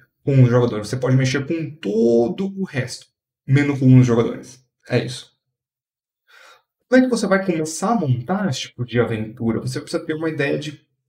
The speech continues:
não precisa ser nada muito grandioso. É um outro erro que eu vejo muita gente fazendo, que é fazer o, a grande ópera, né? Fazer tipo,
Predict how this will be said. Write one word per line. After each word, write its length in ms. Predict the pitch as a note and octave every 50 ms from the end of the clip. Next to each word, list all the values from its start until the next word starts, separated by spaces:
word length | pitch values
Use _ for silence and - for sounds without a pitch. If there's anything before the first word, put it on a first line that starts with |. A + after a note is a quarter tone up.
| _ _ _ _ _ _ _ _
não 100 | - G3+
precisa 180 | G#3 G3 - F#3+
ser 60 | F#3
nada 240 | G3 F3+ F3 F3+ F3
muito 200 | F3 E3+ E3+ E3+
grandioso. 400 | D#3+ E3 E3 D#3+ C#3 C#3 B2+ B2
É 40 | C3
um 220 | C3 C3+ D3+ F3+
outro 280 | A3+ A3 - C#3 C#3+ D3+
erro 160 | D#3 D#3+ D#3+
que 60 | D3
eu 80 | C3+ B2+
vejo 200 | C#3 C#3 C3 C3
muita 640 | B2 A#2+ A#2 A#2+ B2+ C3+ D3 D#3 E3 D#3+ D#3 C#3 B2+
gente 320 | A#2+ A#2+ A#2+ A#2 A2+ -
fazendo, 340 | - A#2+ A2+ A2 G#2 G#2 - _ _ _ _ _ _ _ _
que 80 | D3
é 120 | C3 - -
fazer 260 | - B2+ B2+ B2+ C3
o, 140 | C3 B2+ -
a 80 | C3
grande 420 | C3 B2+ B2 C3 C#3+ D3 C3+ B2 B2
ópera, 560 | A#2 A2+ G#2+ - - - A#2 A#2 - - - _ _ _ _ _ _ _ _ -
né? 100 | A#2 A2
Fazer 220 | - A#2+ A#2 A#2
tipo, 260 | A2+ B2+ B2+ - -